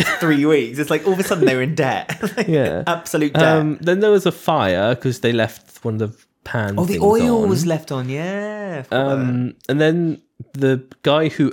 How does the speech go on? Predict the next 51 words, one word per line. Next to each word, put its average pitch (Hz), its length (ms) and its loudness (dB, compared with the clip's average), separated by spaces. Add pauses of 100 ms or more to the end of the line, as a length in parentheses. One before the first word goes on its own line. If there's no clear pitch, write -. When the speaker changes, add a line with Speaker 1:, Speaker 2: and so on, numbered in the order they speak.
Speaker 2:
owns, 135 520 0
who 127 140 0
they 117 140 4
rent 120 340 -2
off - 180 -8
of, 107 160 -6
like, 101 180 0
started 104 320 -2
appearing 107 600 -2
and, 101 120 -6
like, 95 160 -8
coming 101 280 -6
on 104 140 -4
to 107 100 -6
Laura 95 340 -4
and, 95 100 -6
like, 95 260 -8
painting 98 440 -6
stuff - 260 -12
for 90 100 -14
her 76 280 -10
and 85 180 -8 (400)
buying 95 260 0
her 104 140 -6
new 98 240 -4
chip, - 460 -10 (800)
like, 95 220 -2
equipment 107 760 -2 (160)
and, 101 220 -4
like, 95 140 -4
a - 20 -4
Speaker 1:
No 175 80 0
Speaker 2:
computer 120 640 -2
Speaker 1:
computers, 117 480 2
yeah. 139 500 0
Speaker 2:
and 113 100 0
all 120 160 2
sorts. 95 580 -6
And 113 200 -4
he 120 140 -4
was, 110 180 -4
like, 107 340 -6 (960)
hinting 135 500 -4
that 110 120 -4
he 120 80 -4
wanted 113 260 -4
to 113 60 -10
sleep 98 240 -4
with 107 140 -6
her 90 260 -4
as 92 340 -8